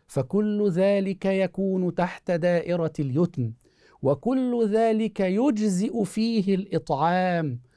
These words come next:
والنفقة حتى يصل إلى المستوى الذي يساوي فيه العقلاء والرشداء من بني الإنسان، فيستطيع أن يأخذ لنفسه حقا،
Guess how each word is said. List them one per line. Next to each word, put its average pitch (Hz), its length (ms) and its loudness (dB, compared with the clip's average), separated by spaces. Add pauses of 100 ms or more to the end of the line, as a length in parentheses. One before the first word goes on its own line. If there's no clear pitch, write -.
(200)
والنفقة 165 880 0 (240)
حتى 254 680 0
يصل 247 440 -2
إلى 160 340 -2
المستوى 156 720 0
الذي 147 600 -2
يساوي 214 680 0
فيه 233 500 -2
العقلاء 202 800 0 (500)
والرشداء 202 1000 -2 (440)
من 170 280 0
بني 196 240 -2
الإنسان، 147 760 0 (320)
فيستطيع 220 1040 0 (180)
أن 196 140 2
يأخذ 175 520 -2
لنفسه 151 640 -2
حقا، 139 560 -4